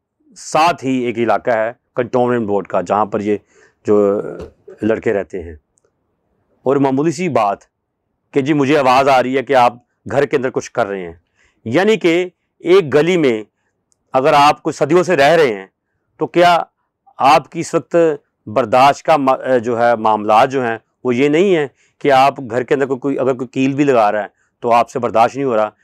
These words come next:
कि मुझे इसकी आवाज़ पसंद नहीं है, कि ये ठक ठक की जो आवाज़ है। तो ठक ठक की आवाज़ इस तरह की हो गई कि आपने वहाँ पर दिन दहाड़े फायरिंग शुरू कर दी और लड़कों को फायर मार दिया।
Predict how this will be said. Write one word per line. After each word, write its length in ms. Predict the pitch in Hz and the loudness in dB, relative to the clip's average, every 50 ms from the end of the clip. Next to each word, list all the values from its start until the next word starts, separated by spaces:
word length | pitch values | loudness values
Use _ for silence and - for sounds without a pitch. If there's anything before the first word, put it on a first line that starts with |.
| _ _ - | _ _ -8
कि 80 | 123 120 | -8 -6
मुझे 300 | 113 110 113 107 127 131 | -4 -4 -4 0 0 0
इसकी 240 | 117 - - 131 127 | 0 -2 -2 -2 0
आवाज़ 300 | 113 98 104 107 110 104 | 2 2 2 2 0 -2
पसंद 340 | - - 98 95 101 98 101 | -4 -10 -10 -8 -8 -10 -10
नहीं 200 | 98 98 95 92 87 | -12 -12 -12 -14 -14
है, 120 | 82 80 _ _ _ _ _ _ - | -16 -18 _ _ _ _ _ _ -6
कि 60 | - | -4
ये 80 | 117 110 | -4 -4
ठक 200 | - - 123 - - | -4 -6 -8 -8 -8
ठक 120 | 120 117 | -14 -10
की 140 | - 120 113 | -8 -8 -6
जो 100 | 101 104 | -4 -4
आवाज़ 340 | 95 87 85 82 82 82 87 | -4 -2 -4 -4 -4 -6 -10
है। 140 | 82 82 _ _ _ _ _ _ _ _ _ _ _ _ _ _ _ _ _ _ _ _ _ _ _ _ _ _ _ _ _ _ - | -12 -12 _ _ _ _ _ _ _ _ _ _ _ _ _ _ _ _ _ _ _ _ _ _ _ _ _ _ _ _ _ _ -8
तो 60 | 117 | -8
ठक 180 | - - 123 | -6 -6 -6
ठक 140 | - - 131 120 | -6 -8 -10 -8
की 120 | 156 156 | -6 -6
आवाज़ 400 | 143 117 107 104 110 117 113 113 120 _ _ _ _ _ _ _ | -6 -4 -4 -4 -6 -6 -8 -12 -16 _ _ _ _ _ _ _
इस 160 | - 143 - - | -10 -8 -6 -6
तरह 140 | 180 165 | -6 -6
की 120 | 156 135 165 | -6 -6 -6
हो 160 | 143 117 113 | -6 -6 -6
गई 180 | 98 110 110 101 98 _ _ _ _ _ _ _ _ | -6 -6 -8 -10 -12 _ _ _ _ _ _ _ _
कि 80 | - 127 | -8 -6
आपने 320 | 117 107 107 101 113 113 | -4 -4 -4 -6 -6 -6
वहाँ 220 | 110 101 95 92 95 | -4 -4 -4 -4 -4
पर 280 | 101 98 95 92 87 _ _ _ _ _ | -6 -8 -8 -10 -14 _ _ _ _ _
दिन 180 | - 110 123 123 | -4 -2 -2 0
दहाड़े 380 | 113 110 95 95 90 92 87 82 _ _ _ _ _ _ _ | -2 -2 -2 -4 -6 -6 -10 -14 _ _ _ _ _ _ _
फायरिंग 340 | - 117 110 107 113 120 113 | -4 -2 -2 -2 -2 -4 -6
शुरू 200 | - - 104 101 | -6 -10 -12 -10
कर 160 | - 98 87 | -8 -8 -8
दी 220 | 82 80 90 85 85 _ _ _ _ _ _ _ _ _ _ | -8 -10 -12 -14 -16 _ _ _ _ _ _ _ _ _ _
और 180 | - 101 98 95 | -4 -2 0 0
लड़कों 200 | 101 95 90 101 | 0 -2 -2 -4
को 80 | 98 101 | -4 -6
फायर 260 | - - 95 90 92 92 | -6 -4 -4 -4 -4 -4
मार 220 | 95 87 85 80 | -6 -6 -6 -8
दिया। 260 | 78 87 85 85 82 | -8 -10 -12 -12 -12